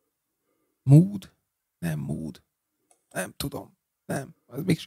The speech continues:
fönn sincs szerintem a weboldalon. Na mindegy. Szóval jó arcokkal fogunk ott találkozgatni. Ha már nem megyünk, ö, nem megyünk. Hova nem megyünk?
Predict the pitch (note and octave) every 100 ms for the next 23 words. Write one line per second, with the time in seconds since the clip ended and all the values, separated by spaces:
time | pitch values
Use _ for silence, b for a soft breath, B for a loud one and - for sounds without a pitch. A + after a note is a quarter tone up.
0 | - E3 D3+ - - D2 D2 B1 B1 A#1+
1 | A#1 - - - - A3+ F3+ A2 - -
2 | - _ - G#3 G3+ F3+ B2 G#2 _ _
3 | - _ _ _ _ E3+ E3+ C3 C3 C3+
4 | - B2+ C#3 C3 B2+ B2 - - - C#3+
5 | B2+ B2+ - C3+ C#3+ C3 E3+ F#3+ - -
6 | - - - - - - _ _ _ _
7 | _ - - D#3 C#3+ B2+ B2 B2+ A#2+ A#2
8 | B2+ C3 B2 A#2+ C#3 C#3+ C3+ - - A#2+
9 | - A2+ A2 A2 A#2 - - - _ -
10 | - _ _ - C3+ D#3 C#3 C3+ C#3 C#3+
11 | C3 - F3 F3+ F3+ F3+ D3+ C3 B2 C3